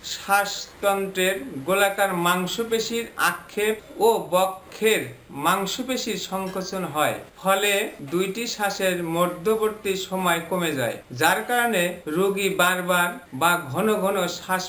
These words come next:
প্রশ্বাস নেয়, ফলে তার শ্বাসক্রিয়া বেড়ে যায়। হাঁপানি বা শ্বাসকষ্টের প্রত্যক্ষ, পরোক্ষ ও বাহ্যিক কিছু কারণ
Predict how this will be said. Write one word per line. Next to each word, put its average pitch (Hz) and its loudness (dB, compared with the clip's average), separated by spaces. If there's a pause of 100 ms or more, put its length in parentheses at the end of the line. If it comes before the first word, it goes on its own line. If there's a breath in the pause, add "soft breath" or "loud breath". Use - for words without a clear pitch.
প্রশ্বাস 196 -2 (160)
নেয়, 110 -2 (180)
ফলে 208 4 (160)
তার 185 6 (200)
শ্বাসক্রিয়া 190 0 (460)
বেড়ে 165 2
যায়। 113 -2 (480)
হাঁপানি 226 2 (300)
বা 185 4 (140)
শ্বাসকষ্টের 208 0 (200)
প্রত্যক্ষ, 214 -2 (400)
পরোক্ষ 185 2 (580)
ও - 6 (200)
বাহ্যিক 185 0
কিছু 226 -4 (140)
কারণ 175 2